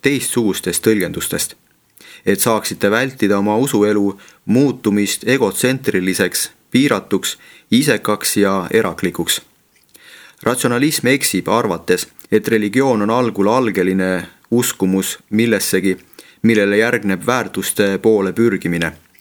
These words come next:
Religioon on eeskätt väärtuste poole pürgimine ja alles seejärel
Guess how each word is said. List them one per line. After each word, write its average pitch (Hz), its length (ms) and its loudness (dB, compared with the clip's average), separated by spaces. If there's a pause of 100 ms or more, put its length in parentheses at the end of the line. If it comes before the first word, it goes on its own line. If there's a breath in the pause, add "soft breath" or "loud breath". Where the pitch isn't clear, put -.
(360 loud breath)
Religioon 113 560 0
on 107 100 -2
eeskätt 107 640 -2
väärtuste 107 560 -2
poole 101 340 2
pürgimine 101 640 0
ja 104 140 0
alles 104 280 -2
seejärel 95 520 2